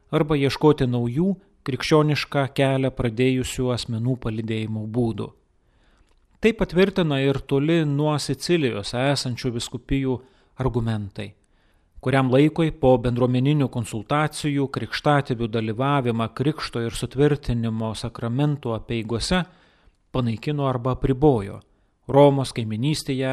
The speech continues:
esanti Viterbo vyskupija, dar labiau į šiaurę esančios Pitiliano, Gruseto ir Livorno vyskupijos.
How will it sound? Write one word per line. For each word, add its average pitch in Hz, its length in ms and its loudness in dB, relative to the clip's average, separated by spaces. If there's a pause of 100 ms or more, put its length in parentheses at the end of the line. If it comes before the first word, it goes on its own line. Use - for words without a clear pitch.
esanti 127 340 -4
Viterbo 127 540 0
vyskupija, 127 560 -4 (500)
dar 175 160 0
labiau 135 400 0
į 107 80 -4
šiaurę 135 480 0 (160)
esančios 120 540 -6 (560)
Pitiliano, 135 760 -2 (300)
Gruseto 123 560 -6
ir 113 100 -4
Livorno 123 560 4
vyskupijos. 104 640 -8